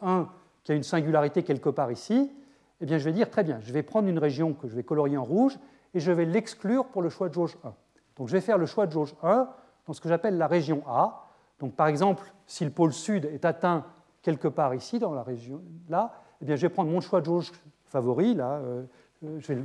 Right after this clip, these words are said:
je vais prendre simplement la région bleue. Et puis la région rouge, elle, eh bien, je vais faire un autre choix de jauge qui, lui, a le bon goût de ne pas être singulier dans cette zone rouge. Lui, il va être singulier aussi quelque part, mais disons qu'il sera singulier ici, donc ça ne me posera pas de problème.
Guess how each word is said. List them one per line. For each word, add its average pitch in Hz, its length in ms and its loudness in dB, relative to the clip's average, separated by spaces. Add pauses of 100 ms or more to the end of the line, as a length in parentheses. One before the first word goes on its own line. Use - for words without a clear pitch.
je 127 80 -6
vais 127 80 -4
prendre 208 240 -2
simplement 185 340 0
la 214 80 4
région 175 260 2
bleue. 117 180 -6 (680)
Et - 60 -6
puis 208 120 0
la 196 100 10
région 170 280 6
rouge, 214 440 4
elle, 233 200 6
eh 196 60 6
bien, 175 180 2
je 156 60 -2
vais 170 100 2
faire 220 300 2 (100)
un 165 100 8
autre 214 160 8
choix 175 120 8
de 139 60 4
jauge 233 360 6
qui, - 120 -2
lui, 196 160 6
a 190 40 10
le 156 60 6
bon 147 140 4
goût 202 160 4
de 214 100 2
ne 147 60 0
pas 220 180 0
être - 80 -2
singulier 165 580 0 (400)
dans 170 80 -4
cette 156 200 0
zone 175 140 2
rouge. 139 300 -2 (360)
Lui, 160 160 0
il 151 40 0
va 139 80 2
être 127 100 -4
singulier 147 340 0
aussi - 220 -4
quelque 160 220 -2
part, 226 220 2
mais 147 100 0
disons 131 200 -4
qu'il 175 100 -14
sera - 120 -12
singulier 127 400 -6
ici, 120 220 -4
donc 196 160 -4
ça 151 100 -6
ne 143 40 -4
me - 40 -10
posera 151 220 -4
pas 208 100 2
de 202 60 -12
problème. 135 260 -6